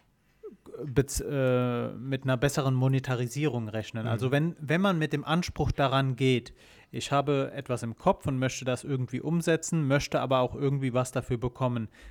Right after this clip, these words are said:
Speaker 1: dann bietet sich ein Blog halt einfach nicht an, weil du
Speaker 2: Ja.
Speaker 1: halt keine gute Blog-Plattform hast. Also Videos findest du auf YouTube, Bilder findest du auf Instagram oder auf anderen Sachen, aber länger geschriebene Texte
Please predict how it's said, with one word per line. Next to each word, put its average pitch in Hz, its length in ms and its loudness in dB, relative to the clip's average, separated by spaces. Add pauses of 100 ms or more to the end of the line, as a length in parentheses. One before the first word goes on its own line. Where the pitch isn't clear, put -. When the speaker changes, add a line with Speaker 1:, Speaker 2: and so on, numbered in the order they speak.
Speaker 1:
dann 107 200 -6
bietet 123 300 -8
sich 139 180 -8
ein 117 120 -4
Blog - 380 -4
halt 135 140 -12
einfach 120 360 -12
nicht 123 280 -12
an, 156 240 -8
weil 120 180 -4
du 127 140 -4
Speaker 2:
Ja. 120 60 -4
Speaker 1:
halt - 300 -6
keine 143 440 -4 (440)
gute 165 360 -2
Blog-Plattform 147 1040 -2
hast. 196 200 -2
Also 123 300 -4
Videos 147 380 2
findest 131 260 -4
du 120 60 -4
auf 113 120 -8
YouTube, 180 420 -4
Bilder 123 260 -2
findest 120 300 -8
du 120 60 -6
auf - 120 -10
Instagram 135 520 -4
oder 113 140 -4
auf - 100 -10
anderen 160 300 -4
Sachen, 156 280 -2 (300)
aber 131 460 -2 (360)
länger 185 460 0
geschriebene 156 840 -4
Texte 147 680 -2